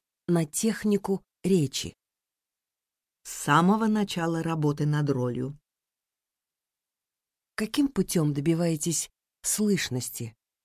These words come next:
Speaker 1: громкости на сцене? Как добиваетесь понятности?
Speaker 2: Слежу за своей речью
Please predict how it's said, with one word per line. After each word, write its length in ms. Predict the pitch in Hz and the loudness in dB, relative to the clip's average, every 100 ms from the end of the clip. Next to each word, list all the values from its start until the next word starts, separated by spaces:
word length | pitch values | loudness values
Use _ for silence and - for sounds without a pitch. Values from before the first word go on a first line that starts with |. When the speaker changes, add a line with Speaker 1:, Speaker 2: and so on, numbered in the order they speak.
| _ _ - | _ _ 0
Speaker 1:
громкости 680 | 226 277 170 143 - - | 4 6 4 2 -8 -4
на 140 | 143 151 | -2 -2
сцене? 500 | - - 135 123 - _ _ _ _ _ _ _ | -4 -4 -4 -6 -8 _ _ _ _ _ _ _
Как 280 | - 254 160 | 0 0 2
добиваетесь 800 | 160 151 185 240 220 - 156 - _ _ - | 0 2 4 4 2 0 -4 -6 _ _ -2
понятности? 920 | 208 214 190 139 127 123 - - 113 _ _ _ _ _ _ _ _ _ _ _ _ _ _ _ _ _ _ | 4 6 4 2 -4 -6 -8 -12 -18 _ _ _ _ _ _ _ _ _ _ _ _ _ _ _ _ _ _
Speaker 2:
Слежу 440 | - 170 175 180 196 | -6 0 0 2 2
за 140 | 156 | 2
своей 560 | 151 151 151 175 156 156 | -2 0 2 2 0 2
речью 540 | 185 226 - 254 226 | 2 0 -2 -2 -4